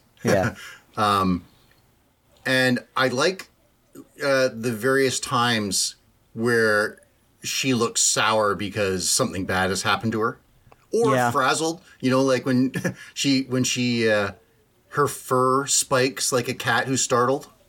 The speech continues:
Speaker 1: Yeah.
Speaker 2: She literally is.
Speaker 1: There's part where, yeah, when she, like, falls down a fire escape and gets to the bottom and she's like, "Yeah."
Speaker 2: Yeah, yeah.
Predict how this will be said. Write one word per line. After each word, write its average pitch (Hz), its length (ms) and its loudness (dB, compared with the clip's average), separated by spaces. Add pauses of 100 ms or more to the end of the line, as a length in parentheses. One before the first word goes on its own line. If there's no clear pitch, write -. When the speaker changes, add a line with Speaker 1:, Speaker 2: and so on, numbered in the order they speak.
(560)
Speaker 1:
Yeah. 151 300 2
Speaker 2:
She 98 100 -2
literally 101 380 0
is. 90 260 -4 (220)
Speaker 1:
There's 143 240 -4
part 156 220 -2
where, 147 100 0
yeah, 143 180 2
when 127 160 2
she, 131 220 0
like, 120 140 0
falls 139 260 0
down 131 160 0
a 117 40 2
fire 120 380 2
escape 104 400 0
and 104 100 -4
gets - 220 0
to 139 60 0
the 120 80 2
bottom 107 400 2
and 95 120 -2
she's 95 200 -4
like, 90 240 -2
"Yeah." 285 540 2 (640)
Speaker 2:
Yeah, 127 160 2
yeah. 113 260 0